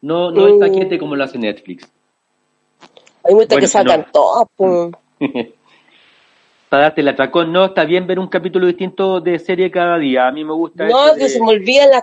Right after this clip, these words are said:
Speaker 2: cosas, po, Marco.
Speaker 1: de ver... puedo ver otra el otro día. Así que vamos a retomar esa costumbre a partir del lunes, viendo The Rain
Speaker 2: <laughs>
Speaker 1: y Lovecraft, Lovecraft Country.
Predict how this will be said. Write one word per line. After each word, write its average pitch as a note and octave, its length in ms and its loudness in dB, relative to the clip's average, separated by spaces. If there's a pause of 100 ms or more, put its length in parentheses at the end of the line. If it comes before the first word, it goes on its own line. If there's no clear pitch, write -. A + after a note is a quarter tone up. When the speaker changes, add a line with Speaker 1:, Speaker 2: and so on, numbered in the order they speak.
Speaker 2:
cosas, D4+ 400 4
po, A3+ 100 0
Marco. B3+ 500 0
Speaker 1:
de G#3 60 0
ver... C3+ 300 -2 (1900)
puedo D#3+ 260 2
ver D#3 200 0 (840)
otra D3 320 -4
el C#3+ 100 -10
otro D3 220 -8
día. A2+ 280 -6 (460)
Así C#3+ 240 -6
que D3+ 60 0
vamos D3 140 2
a - 40 -2
retomar C#3 240 -2
esa D3+ 160 -4
costumbre D#3 320 -4
a D3+ 80 -14
partir D3 300 -4
del D3 180 -6
lunes, G#2+ 380 -6
viendo C3 340 -4
The A#2+ 80 -2
Rain D3 420 0
Speaker 2:
<laughs> - 60 -20
Speaker 1:
y C#3+ 80 -10
Lovecraft, C#3+ 420 -8 (120)
Lovecraft C#3 580 -4 (100)
Country. G2 460 -6